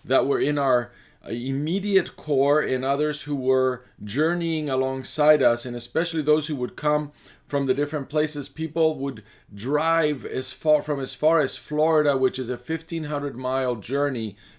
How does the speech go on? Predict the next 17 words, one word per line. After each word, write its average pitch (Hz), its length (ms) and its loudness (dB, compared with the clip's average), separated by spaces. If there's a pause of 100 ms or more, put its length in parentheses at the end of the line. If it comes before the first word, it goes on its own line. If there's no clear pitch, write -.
to 135 100 -2
come 151 280 -2
to 151 200 -2
a 123 80 2
meeting 147 460 -2
we 135 120 -2
would 120 180 -2
have 123 340 0
for 123 160 -4
one 127 380 -2
night. 113 360 -4
People 156 360 -4
would 143 140 -2
fly 143 380 -2
in, 143 280 -4
people 147 360 -2
would 139 200 -2